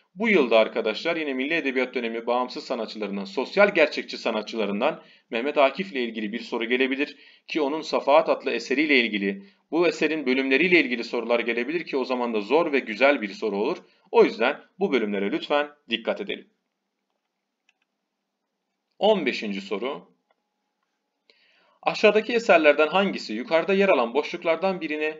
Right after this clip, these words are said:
getirilemez? Servet-i Fünun topluluğunun en önemli şairi olan Tevfik Fikret, aruzu Türkçe'ye başarılı uygular ve sanat için sanat anlayışıyla şiirler yazar. Fakat bazı şiirlerinde sosyal ve siyasi olaylara da değindiği görülür. Şimdi burada bir şiirimiz olacak.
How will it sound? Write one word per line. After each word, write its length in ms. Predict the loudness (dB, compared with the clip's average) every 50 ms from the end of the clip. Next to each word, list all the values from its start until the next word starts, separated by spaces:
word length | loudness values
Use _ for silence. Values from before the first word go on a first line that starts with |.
| -10 -4
getirilemez? 760 | -2 -2 -2 -2 -4 -8 -8 -8 -10 -12 -18 -20 -20 -20 -20 _ _ _ _ _ _ _ _ _
Servet-i 420 | -4 0 0 2 2 2 0 -2
Fünun 280 | -4 -4 -4 -2 -2 -2
topluluğunun 580 | 0 -2 -2 0 -2 -2 -2 -2 -2 -2 -4 -4
en 140 | -2 -2
önemli 280 | 0 0 0 -2 -4 -4
şairi 400 | -4 0 2 4 4 4 4 2
olan 260 | 2 0 0 -4 -4
Tevfik 320 | -6 -6 -6 -6 -6 -10 -10
Fikret, 520 | -12 -14 -12 -6 -4 -2 -2 -4 -6 -14 _ _ _ _ 0
aruzu 300 | 2 2 2 0 -4 -6
Türkçe'ye 360 | -8 -8 -6 -2 -2 -2 0
başarılı 400 | 0 -2 -2 -2 -4 -4 -2 -2
uygular 500 | -2 0 0 0 2 2 2 0 -2 -6 _ _ _ _ _ _
ve 60 | -4 -2
sanat 340 | 0 0 0 0 0 -2
için 180 | -2 -4 -6 -6
sanat 340 | -4 -2 -2 0 0 0 0
anlayışıyla 520 | 0 0 -2 -2 -4 -4 -4 -2 -2 -2
şiirler 400 | -2 -4 -6 -4 -2 0 0 0
yazar. 440 | -2 -4 -6 -8 -10 -12 -12 -16 -20 _ _ _ _ _ _ _
Fakat 340 | 4 4 6 4 2 4 4
bazı 260 | 4 4 4 2 -2
şiirlerinde 520 | -4 -4 -4 -2 -2 -2 -2 -2 -4 -6 -6
sosyal 460 | -4 -2 -2 -2 0 0 -2 0 0
ve 60 | -2
siyasi 440 | -4 -2 2 2 2 2 2 -2 -2
olaylara 440 | 0 2 2 2 2 0 0 0 -2
da 120 | -2 -2
değindiği 440 | 0 0 0 -2 -2 -2 -2 -2 0
görülür. 520 | 0 -2 -2 -2 -6 -10 -14 -18 -20 -20 _ _ _ _ _ _ _ _ _ _ _
Şimdi 240 | -16 -12 -10 -8
burada 220 | -6 -4 -4 -4 -4
bir 60 | -4
şiirimiz 480 | -4 -4 -4 -4 -4 -2 -4 -4 -2 -2
olacak. 540 | -2 -4 -2 0 2 4 4 2 0 -8